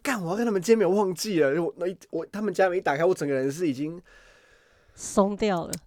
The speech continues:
Speaker 1: 对，然后我就跟他，我就很诚实跟他讲说，就是有好有坏啊，起起落落，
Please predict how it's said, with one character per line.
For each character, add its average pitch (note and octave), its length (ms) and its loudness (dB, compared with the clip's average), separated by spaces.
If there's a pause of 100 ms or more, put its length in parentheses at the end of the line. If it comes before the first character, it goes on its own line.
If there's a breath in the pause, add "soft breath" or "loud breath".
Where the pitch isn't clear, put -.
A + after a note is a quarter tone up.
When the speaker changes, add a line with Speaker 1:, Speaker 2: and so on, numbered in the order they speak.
(220)
Speaker 1:
对， G#3+ 500 12
然 G3 100 6
后 A#3 60 8
我 G#3 80 8
就 A3 100 4
跟 A3+ 100 0
他， A#3+ 140 6 (100)
我 E3 100 2
就 B3+ 120 4
很 G#3 180 2
诚 E3+ 220 -2
实 F3 120 0
跟 F#3+ 120 2
他 G3 100 4
讲 D3+ 200 -4
说， F3 240 -4
就 F#3+ 100 -4
是 F#3 460 -2
有 C#3 100 -2
好 D#3 160 0
有 C3+ 140 0
坏 D3+ 180 2
啊， A#2+ 140 0
起 C3+ 160 -8
起 B2+ 160 -6
落 C3+ 160 2
落， C3 260 0